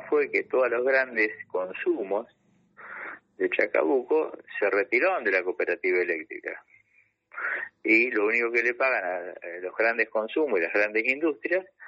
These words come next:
a la cooperativa eléctrica le paga únicamente el peaje, con lo cual no pagan la tasa de alumbrado público, o pagan mucho menos de la tasa de alumbrado público. Entonces, todo eso que pagaban las grandes empresas,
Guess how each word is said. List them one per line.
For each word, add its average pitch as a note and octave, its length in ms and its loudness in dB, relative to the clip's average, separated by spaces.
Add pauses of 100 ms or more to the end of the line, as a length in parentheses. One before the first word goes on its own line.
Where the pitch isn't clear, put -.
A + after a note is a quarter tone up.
(380)
a F2+ 120 2
la F2+ 120 0
cooperativa F#2+ 560 0
eléctrica B2 480 0
le F2+ 140 -4
paga G2 240 -2
únicamente G2+ 540 0
el E2+ 120 0
peaje, - 520 0 (560)
con - 140 -12
lo F2 140 -2
cual A2+ 200 2
no G2+ 140 2
pagan G#2+ 280 2
la G2 80 0
tasa G#2+ 300 0
de E2 40 -2
alumbrado G#2+ 400 0
público, F#2+ 600 0 (200)
o F2+ 140 -10
pagan G2+ 380 0
mucho A2 300 0
menos A#2 280 0
de G2 60 -2
la F#2 120 2
tasa G#2 260 0
de F2+ 40 2
alumbrado G#2+ 440 0
público. F#2 440 0
Entonces, B2+ 520 -2 (920)
todo E3 360 4
eso C3 280 0
que F#2 120 0
pagaban A2 360 2
las A2+ 120 0
grandes C#3 340 0
empresas, G3 600 0